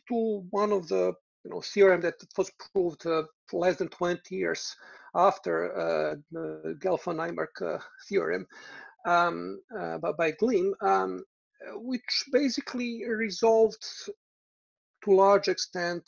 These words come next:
uh, the theory of irreducible representations of separable C star algebras. Um,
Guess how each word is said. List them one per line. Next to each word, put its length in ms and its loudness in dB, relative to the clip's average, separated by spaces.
uh, 420 -2
the 120 -6
theory 720 -6
of 180 -2
irreducible 440 0
representations 640 -6
of 100 -6
separable 600 -2
C 200 -8
star 280 -2
algebras. 460 -4
Um, 480 0